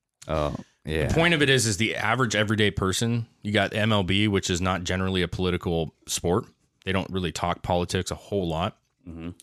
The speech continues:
Speaker 2: You got people, like, involved with these sports that
Speaker 1: Yeah,
Speaker 2: are starting to
Speaker 1: the Houston,
Speaker 2: even
Speaker 1: Houston Rockets
Speaker 2: It's starting
Speaker 1: guy.
Speaker 2: to bleed over into this.
Speaker 1: Yeah.
Speaker 2: But, uh, Brad, you s-, mentioned that you want to talk about something with Civil War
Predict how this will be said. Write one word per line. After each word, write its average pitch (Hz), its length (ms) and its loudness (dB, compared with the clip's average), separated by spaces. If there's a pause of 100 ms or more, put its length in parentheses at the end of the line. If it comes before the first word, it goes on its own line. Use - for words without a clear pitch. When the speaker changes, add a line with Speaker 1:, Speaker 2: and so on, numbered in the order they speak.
(180)
Speaker 2:
You 110 120 -2
got 113 200 2
people, 143 300 2
like, 90 260 -2 (720)
involved 104 440 0
with 92 120 -2
these 90 160 -2
sports - 600 -2 (440)
that 101 80 0
Speaker 1:
Yeah, 92 120 6
Speaker 2:
are - 20 4
starting 117 360 4
to 107 120 0
Speaker 1:
the 107 40 4
Houston, 104 380 4
Speaker 2:
even 87 140 -8
Speaker 1:
Houston 110 400 2
Rockets 95 560 2
Speaker 2:
It's 110 80 4
starting - 260 4
Speaker 1:
guy. 87 120 2
Speaker 2:
to - 80 4
bleed 117 260 4
over 92 260 2
into 73 140 -4
this. 69 280 -4
Speaker 1:
Yeah. 78 300 -2 (320)
Speaker 2:
But, 113 240 2
uh, 104 120 2
Brad, 110 280 0
you 156 120 0
s-, - 260 -8 (160)
mentioned 113 500 2
that 90 80 0
you 90 80 0
want 90 120 -2
to 80 60 -6
talk 87 160 -4
about 73 200 -6
something 78 340 -8
with 67 80 -6
Civil 67 260 -4
War 50 200 -10